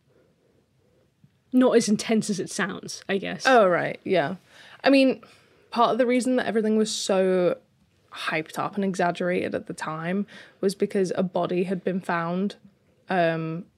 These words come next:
Speaker 2: and it was kind of a bit sketchy. Like, the person had been killed a few months before. They were related to Christian. I think it was, like, her granddad.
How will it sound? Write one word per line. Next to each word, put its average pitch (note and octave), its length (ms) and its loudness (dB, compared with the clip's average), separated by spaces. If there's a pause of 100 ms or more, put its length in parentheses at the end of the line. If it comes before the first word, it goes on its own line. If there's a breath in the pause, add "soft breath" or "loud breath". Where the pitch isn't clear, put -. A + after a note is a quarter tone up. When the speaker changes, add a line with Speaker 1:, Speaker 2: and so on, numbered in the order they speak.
Speaker 2:
and E3+ 560 -2 (260)
it G#2+ 180 0
was F#3 120 -4
kind G3 300 0
of F#3+ 60 0
a G3+ 40 0
bit F#3 220 -2
sketchy. A3 640 0
Like, F3 340 -4 (520)
the F3+ 180 -2
person F#3+ 360 -4
had F3 100 -4
been E3 160 -4
killed E3+ 260 0
a - 40 -18
few F3+ 180 -2
months - 240 -6
before. G3+ 460 2
They F#3 120 0
were F3 140 0
related E3 440 0
to - 60 -14
Christian. F3 480 -4
I F3 60 -4
think E3 160 -8
it - 20 -12
was, - 100 -12
like, E3 140 -8
her E3 120 -8
granddad. D#3+ 640 -4